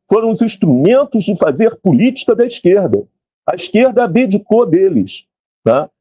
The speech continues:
Em nome de dar clique sentado em casa,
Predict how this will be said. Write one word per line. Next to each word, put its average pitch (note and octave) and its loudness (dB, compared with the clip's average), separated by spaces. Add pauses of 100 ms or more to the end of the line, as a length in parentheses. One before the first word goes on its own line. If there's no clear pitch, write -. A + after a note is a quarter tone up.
(120)
Em A#3+ 2
nome G#3 2
de A#3 2
dar - -2
clique C4 0
sentado G3 0
em A3 0
casa, D3 -2